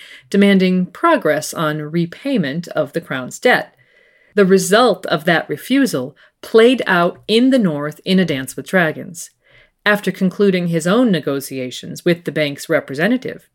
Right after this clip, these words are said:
Tycho Nestoris, Jon Snow would think this. The Iron Bank of Braavos had a fearsome reputation when collecting debts. Each of the nine free cities had its bank, and some had more than one,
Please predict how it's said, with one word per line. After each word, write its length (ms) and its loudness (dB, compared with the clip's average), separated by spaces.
Tycho 360 -6
Nestoris, 720 -2
Jon 300 2
Snow 460 -2
would 200 -2
think 380 -12
this. 560 -4
The 140 -8
Iron 280 4
Bank 260 0
of 160 -4
Braavos 560 0
had 160 -4
a 80 0
fearsome 720 -2
reputation 720 -8
when 300 -6
collecting 560 -8
debts. 520 -6
Each 260 -4
of 120 2
the 80 4
nine 360 0
free 240 -6
cities 420 -6
had 160 -4
its 180 -8
bank, 440 -4
and 400 -4
some 240 -4
had 240 -6
more 240 2
than 200 -4
one, 320 -10